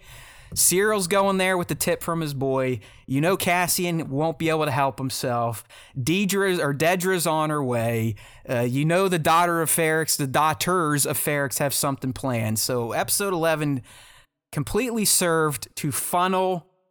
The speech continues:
all the main players, all the narratives from season one back to Ferrix where it all started. Uh, e-, even Luthen, with his little ordeal, will be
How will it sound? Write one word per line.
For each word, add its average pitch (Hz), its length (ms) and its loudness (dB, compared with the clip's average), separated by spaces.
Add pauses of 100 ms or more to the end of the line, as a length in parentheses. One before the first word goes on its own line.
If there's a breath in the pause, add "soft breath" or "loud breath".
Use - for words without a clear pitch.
(140)
all 196 320 2
the 196 100 0
main 175 300 0
players, 131 520 0
all 175 280 2
the 196 80 0
narratives 160 480 0
from 139 160 -2
season 139 460 0
one 123 320 0 (280 loud breath)
back 156 360 0
to 156 80 -2
Ferrix 139 520 0
where 127 220 -2
it 120 80 -2
all 120 160 0
started. 110 600 -6 (640 loud breath)
Uh, 110 260 -4
e-, - 20 -4
even 190 540 0
Luthen, 127 580 0 (960)
with 151 180 -2
his 196 220 0
little 165 240 0
ordeal, 139 800 -2 (720)
will 180 320 2
be 156 560 0